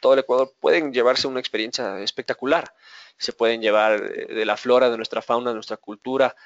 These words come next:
eh, de nuestra biodiversidad, en verdad cosas increíbles. Pero si dejan y dejan de paso el chocolate, en verdad se están perdiendo una parte, eh, crítica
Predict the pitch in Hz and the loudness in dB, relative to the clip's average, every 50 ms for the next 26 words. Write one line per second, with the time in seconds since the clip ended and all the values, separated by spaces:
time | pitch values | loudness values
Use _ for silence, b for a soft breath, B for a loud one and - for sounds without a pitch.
0 | B B B - - 104 98 95 92 95 95 92 _ _ _ 98 107 104 104 107 | B B B -12 -10 -8 -8 -10 -12 -14 -18 _ _ _ _ -10 -10 -8 -6 -6
1 | 104 - 107 104 107 104 104 104 101 98 98 - - 110 110 110 110 117 113 - | -6 -2 -2 -2 -2 -2 -4 -4 -4 -4 -4 -4 -4 -2 2 2 4 2 2 0
2 | - - 101 101 101 101 107 - - - 110 - 113 107 107 107 - 110 110 117 | -4 -10 -8 -6 -6 -4 -4 -6 -6 -6 -8 -8 -8 -10 -10 -8 -6 -2 -2 -2
3 | 120 107 - - - - _ - 101 - 92 - - - - 110 107 104 101 95 | -2 -2 -6 -10 -12 -12 _ -10 -8 -8 -6 -6 -4 -6 -4 -6 -6 -10 -10 -12
4 | _ _ _ - 120 131 - 160 156 143 135 135 135 _ _ - 113 107 104 110 | _ _ _ -2 -2 -2 -2 -2 -4 -4 -6 -10 -14 _ _ -14 -10 -8 -6 -6
5 | - 120 117 107 101 - - 110 110 117 - - 113 104 _ _ - 104 - - | -8 -10 -12 -14 -12 -6 -2 0 0 2 2 0 -2 -4 _ _ -14 -12 -10 -10
6 | 107 - 113 117 131 139 - 170 156 B B B B B B B B 107 107 107 | -6 -4 0 0 0 0 0 -4 -6 B B B B B B B B -12 -6 -2
7 | 107 107 107 - 110 - - 110 110 _ - 110 107 113 113 113 117 113 113 107 | 0 0 0 -2 -6 -6 -8 -8 -8 _ -8 -6 -6 -6 -6 -8 -8 -8 -8 -8
8 | - - 107 107 - - - 110 104 101 90 _ _ _ - - 101 85 85 _ | -4 -2 -2 -2 -2 -4 -8 -8 -8 -8 -10 _ _ _ -20 -20 -20 -20 -20 _
9 | 85 _ _ _ _ _ _ _ _ _ _ _ _ _ _ - - _ _ - | _ _ _ _ _ _ _ _ _ _ _ _ _ _ _ -16 -16 _ _ -20
10 | - _ - 147 147 - - - - - - - - | -16 _ -4 -2 -2 -2 -2 -4 -4 -2 -2 -4 -4